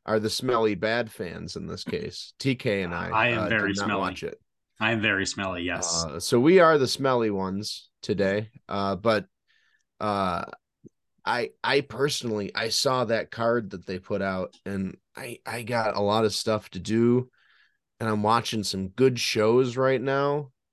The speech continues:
Speaker 1: So I, I didn't dedicate the time to watch it. Uh, T K, why didn't you watch?
Speaker 2: Same. You gotta, you gotta deserve my time with as much programming as there is to watch now. I can watch whatever I want.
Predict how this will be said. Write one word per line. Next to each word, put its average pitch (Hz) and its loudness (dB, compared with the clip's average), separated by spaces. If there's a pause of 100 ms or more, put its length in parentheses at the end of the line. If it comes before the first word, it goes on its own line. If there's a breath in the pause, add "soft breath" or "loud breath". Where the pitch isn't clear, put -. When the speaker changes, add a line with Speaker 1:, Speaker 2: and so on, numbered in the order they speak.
Speaker 1:
So - -8
I, 135 -2 (100)
I 127 2
didn't 131 -2
dedicate 131 0
the 123 -10
time 135 -2
to 123 0
watch 117 -2
it. - -14 (840)
Uh, 98 0 (160)
T 185 2
K, 139 6
why 143 6
didn't 143 -2
you 104 -2
watch? - -10 (580)
Speaker 2:
Same. 131 4
You 120 0
gotta, 123 2 (180)
you 139 0 (100)
gotta 160 4
deserve 107 0
my 107 0
time 107 -2
with 104 -6
as 95 -8
much 113 -2 (720)
programming 117 2
as 113 -2
there 113 2
is 110 0
to 107 -8
watch 110 -2
now. 101 -6
I 110 -2
can 117 -4
watch 104 -2
whatever 143 0
I 131 2
want. 123 -6